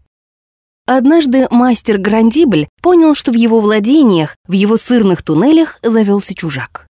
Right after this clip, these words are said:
Судя по звуку шагов, он больше крысы, но меньше лошади. Ночами, когда в горах над туннелями шел сильный дождь, наполняя обширный лабиринт каверны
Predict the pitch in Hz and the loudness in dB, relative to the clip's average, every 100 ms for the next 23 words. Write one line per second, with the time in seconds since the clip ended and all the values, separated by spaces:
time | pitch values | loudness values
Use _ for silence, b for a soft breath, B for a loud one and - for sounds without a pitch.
0 | _ _ _ _ - 240 196 185 196 190 | _ _ _ _ -2 -2 -2 -2 -2 -2
1 | 185 214 226 294 - 320 302 226 170 - | -4 -2 0 -2 0 2 2 2 0 -2
2 | 160 190 311 - 339 - - 269 262 277 | -6 -2 -2 0 -2 -4 -2 0 2 2
3 | 320 - 247 160 - 143 147 - _ _ | 0 0 -4 -4 -6 -10 -10 -12 _ _
4 | _ _ _ _ 180 180 - 254 254 180 | _ _ _ _ -2 0 0 -2 0 0
5 | 151 208 190 190 185 190 214 220 196 196 | 0 -2 -2 -2 -2 -2 0 0 -2 -4
6 | 180 - 214 208 160 156 160 180 175 - | -4 -2 0 0 0 0 -2 -4 -4 -4
7 | 185 147 143 143 277 302 - _ 214 226 | -4 -4 -4 -4 -4 -4 -10 _ -4 -2
8 | 247 240 247 247 233 262 - 277 233 226 | 0 0 0 0 -2 -4 -4 -2 0 0
9 | 226 220 226 208 - 208 208 190 175 | 0 0 0 -2 -2 -2 -2 -2 -2